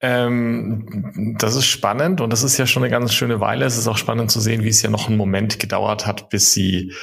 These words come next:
bis Sie dann losgelegt haben, mit der Blockchain zu arbeiten. Vielleicht, bevor wir darüber diskutieren, wie eben Blockchain viel mehr ist als nur eine Kryptowährung und wie, wie es auch spannend ist in der Industrie,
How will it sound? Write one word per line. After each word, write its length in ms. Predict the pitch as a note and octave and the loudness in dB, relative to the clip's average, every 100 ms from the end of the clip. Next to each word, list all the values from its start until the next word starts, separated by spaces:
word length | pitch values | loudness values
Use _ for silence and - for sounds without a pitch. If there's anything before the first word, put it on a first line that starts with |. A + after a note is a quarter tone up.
| - - - | -14 -16 -12
bis 160 | - G#2 | -4 -2
Sie 80 | G#2 | 0
dann 180 | G2 | -2
losgelegt 720 | G2 G#2+ F#3 - A#2 G#2 G#2 G#2+ | 0 0 0 0 -2 -2 -2 -2
haben, 220 | G2+ G2+ | -2 0
mit 140 | G#2 | 0
der 80 | G2+ | -2
Blockchain 500 | G2 G#2 G#2 - G2+ | -2 -4 0 0 0
zu 140 | F#2+ F#2+ | 0 0
arbeiten. 460 | G#2+ G2 F2 F2+ | 0 0 0 -4
Vielleicht, 540 | E2+ G2+ G#2+ A#2 - - | -4 0 0 0 -4 -4
bevor 300 | A2+ C3+ C3+ | -2 -2 0
wir 60 | |
darüber 280 | C3 A#2+ A#2+ | -2 -2 -2
diskutieren, 720 | A#2 - G#2 - B2 A2+ A2 - - _ | -2 -2 -2 0 2 0 -2 -8 -16 _
wie 140 | A2+ | -2
eben 200 | A2+ G#2+ | 0 0
Blockchain 640 | A#2 B2+ - - A#2+ A#2 A2 | 0 -2 -2 0 0 0 -2
viel 300 | - B2+ A#2+ | 0 0 0
mehr 240 | B2+ C3+ | 0 0
ist 160 | A2 G#2 | 0 0
als 180 | G#2 | 0
nur 80 | A2+ | 0
eine 80 | G#2+ | 0
Kryptowährung 720 | G#2 - - G#2 G#2 G#2 A2 | 0 -4 -2 0 0 0 0
und 180 | A2 G#2+ | -2 -2
wie, 220 | A2+ G#2+ | -2 -2
wie 60 | A2 | -2
es 100 | G2 | -2
auch 140 | G#2 | 0
spannend 480 | - - A#2 B2+ A#2 | 0 0 0 0 0
ist 140 | G#2+ | -2
in 100 | A2 | 0
der 100 | G#2+ | 0
Industrie, 720 | G#2+ G#2 F#2+ - - A2+ A2+ | 0 0 0 0 0 0 0